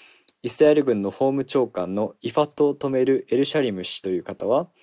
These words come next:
最高司令官のすぐ下の少将にあたるアルーフという階級の人で、女性としてイスラエル軍史上二人目にこの階級まで昇進した人でした。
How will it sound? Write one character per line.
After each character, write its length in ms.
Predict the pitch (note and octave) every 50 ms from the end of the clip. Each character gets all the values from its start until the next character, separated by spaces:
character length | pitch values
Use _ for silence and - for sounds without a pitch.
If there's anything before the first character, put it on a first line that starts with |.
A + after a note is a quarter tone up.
| _ _ _ _ _ _ - - _ _ _ _ _ _ _ _
最 280 | - - - E3 F3 F3+
高 180 | - F3+ F3
司 140 | E3+ - F3
令 100 | F3 E3+
官 260 | D#3+ - A2+ G#2+ G#2
の 140 | G#2 G#2 G#2+
す 240 | A2 - - - F#3
ぐ 100 | D#3+ C3
下 240 | - - - - G2+
の 240 | F#2+ G2 G2 - - _
少 320 | - - - - G3 E3+
将 280 | D3 - - G#2 F#2+ F#2
に 120 | F#2 F#2
あ 80 | F#2+ F#2
た 120 | - G2+
る 240 | G#2 B2 A#2+ - - _
ア 160 | - A#2 B2
ル 140 | D3 D#3+ C#3+
ー 20 |
フ 140 | B2+ - -
と 100 | - A#2+
い 80 | C3 C#3
う 60 | C3
階 200 | - - F#2 F2+
級 240 | - - G2+ F#2+ F#2+
の 100 | A#2 B2
人 200 | - - - -
で、 160 | F2+ F2+ - _ _ _ _ _ _ _ _ _ _ - - _ _ _ _ _ -
女 100 | - B2
性 220 | - - D#3+ D3+
と 100 | D3 -
し 140 | D3 - -
て 160 | - - D#3+
イ 80 | D3 B2
ス 140 | - - D#3
ラ 80 | D#3
エ 40 | D#3+
ル 120 | D#3+ D#3+
軍 180 | D#3 D#3 C#3+ B2
史 200 | - - - A#2+
上 340 | A2+ A#2+ A2+ A2 G#2 - - _
二 200 | - - - E3
人 100 | E3+ F3
目 140 | F3 E3 C#3+
に 160 | B2+ D3+ D3
こ 140 | - - A#2+
の 80 | A2
階 180 | G#2+ A2+ G#2+ G2+
級 220 | G#2 - - A2
ま 100 | G#2+ A2+
で 100 | C3 D#3
昇 180 | D3 - - F2
進 200 | - - - -
し 60 | -
た 80 | - F2
人 160 | - - -
で 100 | - -
し 100 | - -
た。 140 | - -